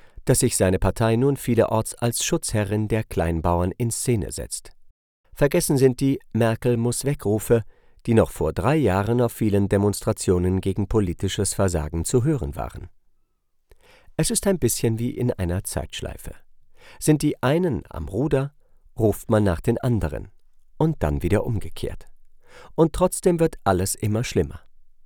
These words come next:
Nun will es die C D U wieder richten. Dabei hat diese Partei seit der Wiedervereinigung die allerlängste Zeit selbst regiert und viele Probleme mit verursacht.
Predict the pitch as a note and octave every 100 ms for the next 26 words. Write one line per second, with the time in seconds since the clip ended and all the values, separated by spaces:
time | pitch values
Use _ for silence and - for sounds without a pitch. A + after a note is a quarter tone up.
0 | - - - _ A#2 A#2 A2+ G#2 A2 A#2
1 | - B2+ - G#2 F#2+ B2+ - C3 E2+ D#2+
2 | B1 D#2 - - - - _ _ _ _
3 | - - D3+ F3 E2+ C#2+ D#2 - B2+ F3
4 | G2+ - D#2 - A2 A#2+ B2 - C3+ A2+
5 | E2+ E2 - - G2+ G2+ G#2+ A2+ A2+ A#2
6 | - G2+ F2 E2+ F2+ - G2 - D2+ D#2+
7 | A2+ - - F#2+ G2+ G2+ - - _ -
8 | _ - - G#2+ F#2+ - G3+ E3 - E2
9 | F2 A#2+ C3 B2+ F#2+ - - - D#3 C#3
10 | - - -